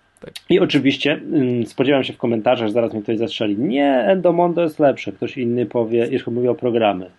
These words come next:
Speaker 2: tak? Nie,
Speaker 1: Mhm.
Speaker 2: to Nike Plus jest lepsze albo jeszcze jakiś program, którego ja nie znam i tak dalej. Moim zdaniem to nie ma żadnego znaczenia.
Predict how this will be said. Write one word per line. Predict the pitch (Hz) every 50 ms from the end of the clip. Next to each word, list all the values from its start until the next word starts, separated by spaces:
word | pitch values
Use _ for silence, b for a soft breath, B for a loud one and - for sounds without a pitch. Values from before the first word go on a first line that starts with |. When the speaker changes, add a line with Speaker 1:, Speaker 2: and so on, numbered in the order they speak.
| _ _
Speaker 2:
tak? | 117 117 139 143 - _ _ _ _ -
Nie, | 143 147 170 208 262 277 -
Speaker 1:
Mhm. | 170 - - - -
Speaker 2:
to | - 170 160
Nike | 156 170 185 175 -
Plus | - - 160 151 156
jest | 143 139
lepsze | 143 143 - - 151
albo | 135 127 135 131
jeszcze | 127 127 123 - 127
jakiś | - - -
program, | - - 120 113 120 113
którego | 101 107 110 104 110
ja | 107
nie | 101 107 110
znam | 98 110 98
i | 104
tak | 107 98
dalej. | 98 92 90 - _ _ _
Moim | 127 131 151 156 147 127
zdaniem | 120 127 131 127 131 127 123 b b b b b b b b _ _
to | 135
nie | 123 127 123
ma | 127
żadnego | 117 117 117 127 131 117 120 104
znaczenia. | 113 113 107 - - 98 90 87